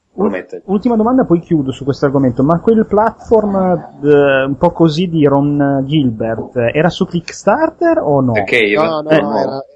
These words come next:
Speaker 3: era un progetto di Double
Speaker 1: Mm.
Speaker 3: Fine, non
Speaker 1: Ah, di
Speaker 3: c'entra.
Speaker 1: Double Fine, ok.
Speaker 3: Sì,
Speaker 1: Beh,
Speaker 3: sì.
Speaker 1: quello speriamo che esca anche se non ci sta su Kickstarter.
Speaker 3: <laughs>
Speaker 2: Eh, ma quello credo che sia in fase finale, eh. Credo
Speaker 3: Sì, sì, ci siamo quasi.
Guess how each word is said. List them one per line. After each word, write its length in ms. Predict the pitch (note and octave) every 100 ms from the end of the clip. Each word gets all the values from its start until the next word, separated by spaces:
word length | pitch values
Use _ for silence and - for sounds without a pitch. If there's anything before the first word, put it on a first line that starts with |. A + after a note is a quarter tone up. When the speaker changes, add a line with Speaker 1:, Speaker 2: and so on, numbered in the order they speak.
| _
Speaker 3:
era 200 | D3+ C#3+
un 80 | C#3
progetto 480 | C#3+ C#3 D3 - C#3+
di 840 | C#3 C#3 C3+ B2+ C3 B2 A#2+ - _ _ _ C3+
Double 220 | C3 C#3
Speaker 1:
Mm. 40 |
Speaker 3:
Fine, 360 | A2+ C#3 B2+ B2
non 160 | B2+
Speaker 1:
Ah, 60 | B2+
di 80 | C#3+
Speaker 3:
c'entra. 200 | C3+ B2+
Speaker 1:
Double 80 | B2+
Fine, 300 | A#2 G2 G#2
ok. 300 | - F#2 -
Speaker 3:
Sì, 120 | -
Speaker 1:
Beh, 60 | C#3
Speaker 3:
sì. 0 |
Speaker 1:
quello 320 | F#3+ G#3+ F#3+
speriamo 360 | E3 D#3 C#3+ C#3
che 120 | C3+
esca 200 | B2+ -
anche 180 | A#2+ A#2
se 100 | A#2+
non 120 | A2+
ci 100 | -
sta 160 | G#2 G#2+
su 160 | - -
Kickstarter. 440 | G#2 - _ _ _ _ _
Speaker 3:
<laughs> 800 | _ - D#3+ - F3+ G#3 - A#3 -
Speaker 2:
Eh, 120 | C#3+
ma 140 | -
quello 320 | D#3+ G3+ A#2+
credo 220 | - A2+ G#2
che 80 |
sia 220 | G2+ - G#2+
in 120 | G2
fase 600 | G#2 G2+ G2+ G2 F#2 F2+
finale, 380 | - F2 G2 C#3+ -
eh. 140 | G2+ - _
Credo 160 | - F#2+
Speaker 3:
Sì, 120 | G3
sì, 220 | F#3 F#3+
ci 120 | -
siamo 220 | - D#3
quasi. 540 | C#3 D#3 C#3 B2+ C3+